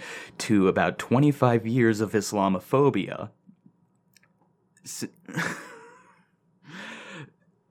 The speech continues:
so, yeah, we, we have our work cut out for us. These are the people that we need to appeal to.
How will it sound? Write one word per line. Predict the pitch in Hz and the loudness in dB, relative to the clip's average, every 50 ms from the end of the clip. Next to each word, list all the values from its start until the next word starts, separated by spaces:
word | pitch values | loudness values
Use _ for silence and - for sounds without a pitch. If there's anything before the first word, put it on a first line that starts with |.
| _ _ _ _ _ - | _ _ _ _ _ -12
so, | 143 - - - - 135 113 107 101 101 85 95 90 - - - _ _ _ _ _ _ _ _ _ _ _ _ _ _ _ _ _ _ _ _ _ _ _ _ _ _ _ _ - | -8 -8 -6 -2 0 0 2 2 0 0 -4 -6 -10 -14 -16 -20 _ _ _ _ _ _ _ _ _ _ _ _ _ _ _ _ _ _ _ _ _ _ _ _ _ _ _ _ -12
yeah, | 120 123 135 143 120 | -8 -4 -4 -4 -2
we, | 98 110 131 151 | -2 -2 -2 -2
we | 101 123 156 165 | 0 -2 -2 -2
have | 147 143 160 143 | -2 -4 -4 0
our | 127 110 101 | 0 0 0
work | 98 110 117 - - | 0 -2 -6 -6 -8
cut | - 117 104 98 | -6 -4 -4 -2
out | 98 127 147 - | -4 -4 -6 -8
for | - - - - - | -10 -10 -8 -8 -8
us. | - - - | -10 -12 -8
These | - 110 110 127 | -6 -4 -4 -4
are | 131 | -4
the | 120 | -6
people | 110 - 117 113 - 113 | -4 -4 -4 -4 -4 -4
that | 107 104 - | -4 -4 -6
we | 98 101 101 | -6 -6 -4
need | 98 101 110 110 - | -4 -4 -4 -6 -6
to | - 95 | -6 -6
appeal | 85 - - 104 101 98 85 | -6 -4 -4 -4 -4 -4 -4
to. | - - - - - | -6 -10 -12 -14 -14